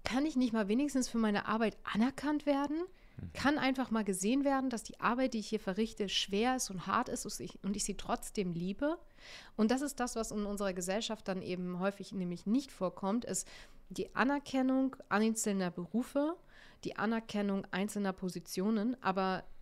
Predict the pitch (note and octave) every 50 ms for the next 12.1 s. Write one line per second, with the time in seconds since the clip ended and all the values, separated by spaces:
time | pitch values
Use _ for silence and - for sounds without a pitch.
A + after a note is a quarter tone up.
0 | - - - G3 F3 G#3 G#3+ A3+ G#3 - F#3 F3+ F3+ - - F#3+ F3+ F3+ - -
1 | E3+ F3 - - - - A3 C4 - - G#3 - - F#3 F3+ F3 E3+ F3 - -
2 | A3 C4 C4 G#3+ F#3+ F3+ F3+ F#3 F3+ F3+ F3+ - - F#3+ F3+ F3 - - - G#3+
3 | F#3+ F#3 G3+ G#3+ G#3+ G3 F#3+ F3+ F3+ F3+ - F3+ E3+ - - - E3 E3+ D#3+ -
4 | - - B3 C4 C4 - - - F#3 F3 E3+ E3 - - - - - - - -
5 | - - - F#3 G3 G#3 A3+ B3+ A#3+ - - - - - C#4+ D4+ - - - -
6 | - G#3 G#3+ A3 G#3 - - F#3+ F#3+ F#3+ F#3 F3 - G#3 A#3 B3+ - G#3+ G3 -
7 | - G3 F3 - F#3 G#3 G#3 - G3+ F#3+ - - G3+ - - A#3 A#3 E3+ - -
8 | - - F#3 G3 F#3 F#3 F3+ - B3+ C#4+ - A#3 G3+ - - - G3 G3+ G3 G3
9 | - - - F3 E3+ F3 E3+ E3+ F3+ - - - - - A#3+ - B3 - - D#3+
10 | D#3 D#3+ D#3+ D#3+ D#3 D3+ - - D#3+ - - - D#3+ E3+ - - - - - -
11 | - - - - - G#3 B3+ - D4 C#4 - - - G3 G3+ G3 E3+ D#3 D3 -
12 | - -